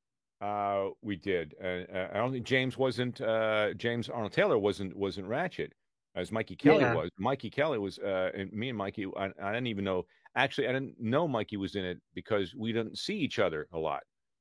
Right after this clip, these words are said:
Speaker 1: Uh,
Speaker 2: Really?
Speaker 1: and, uh, we did, uh, the first game was done in one of the big sound stages in Warner Brothers, uh, Studios, just over here, and under the water tower. That water tower, that studio we're in was,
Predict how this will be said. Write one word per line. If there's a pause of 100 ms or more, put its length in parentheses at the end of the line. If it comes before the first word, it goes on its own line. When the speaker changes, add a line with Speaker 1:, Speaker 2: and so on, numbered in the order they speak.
(340)
Speaker 1:
Uh,
Speaker 2:
Really? (400)
Speaker 1:
and, (100)
uh,
we
did,
uh,
the
first
game
was
done (160)
in
one
of
the
big
sound
stages
in
Warner
Brothers,
uh,
Studios,
just
over
here, (340)
and
under
the
water
tower.
That
water
tower,
that
studio
we're
in
was,